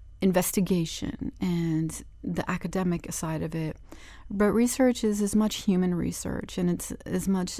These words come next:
um, empathy research. It's as much, it requires just as much me going inward and trying to imagine and excavate enough compassion to be able to imagine the experience in a way that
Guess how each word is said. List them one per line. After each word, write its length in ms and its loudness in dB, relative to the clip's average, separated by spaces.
um, 360 2
empathy 420 0
research. 520 -6
It's 180 -8
as 120 -4
much, 260 2
it 80 0
requires 640 -2
just 320 -4
as 100 -4
much 300 -2
me 160 0
going 360 0
inward 540 -4
and 160 4
trying 340 0
to 220 -4
imagine 680 0
and 200 0
excavate 800 -4
enough 300 2
compassion 680 -2
to 140 -10
be 140 -2
able 180 -2
to 160 -4
imagine 560 -2
the 100 0
experience 840 -4
in 160 0
a 80 2
way 280 0
that 320 -4